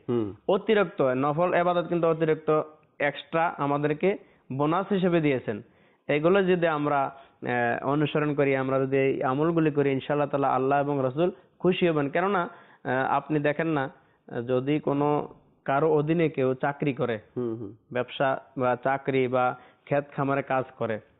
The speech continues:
Speaker 2: মনে করেন সকাল থেকে চারটা পর্যন্ত তার ডিউটি,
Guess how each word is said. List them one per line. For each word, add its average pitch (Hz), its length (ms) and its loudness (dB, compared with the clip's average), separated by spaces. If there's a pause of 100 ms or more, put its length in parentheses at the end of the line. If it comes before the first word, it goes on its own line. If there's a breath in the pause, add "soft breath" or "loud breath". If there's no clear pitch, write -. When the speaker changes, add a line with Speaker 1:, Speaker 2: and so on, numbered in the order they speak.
(800)
Speaker 2:
মনে 135 220 -2
করেন 147 300 -2
সকাল 160 300 -2
থেকে 165 220 0
চারটা 151 360 -2
পর্যন্ত 151 440 0
তার 135 300 -2
ডিউটি, 120 380 -2